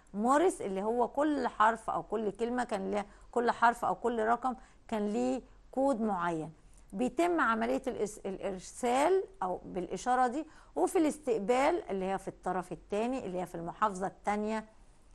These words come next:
اللي انت باعت له الرسالة دي، بيتم فك الشفرة دي وفك الإشارة، وبيبدأ يكتبها في ورقة ويوصلها، توصل بالبريد،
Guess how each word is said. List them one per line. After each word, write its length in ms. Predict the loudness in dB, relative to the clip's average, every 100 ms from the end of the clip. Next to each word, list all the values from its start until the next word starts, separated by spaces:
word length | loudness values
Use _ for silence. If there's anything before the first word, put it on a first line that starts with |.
| -20 -10
اللي 180 | -4 -2
انت 140 | 0
باعت 340 | 0 0 -2 -4
له 180 | -4 -2
الرسالة 460 | -4 -6 -2 0 0
دي، 220 | -2 -8 -12 -16 -6
بيتم 420 | -4 -2 0 -2
فك 300 | -2 -4 -6
الشفرة 480 | -8 -4 -4 -2 -4
دي 260 | -4 -8 -10 -20 -20 -20 -20 -20 -10
وفك 600 | -2 0 -2 -2 -4 -4
الإشارة، 420 | -8 -6 -2 0
وبيبدأ 460 | 2 4 4 4 0
يكتبها 460 | -2 -2 -4 -2 -2
في 180 | -2
ورقة 280 | 0 0 2
ويوصلها، 800 | 2 0 0 -2 -4 -2 -2 -2 -10 -20 -4
توصل 480 | 2 4 2 2 2
بالبريد، 760 | 2 -4 -2 0 2 0 -2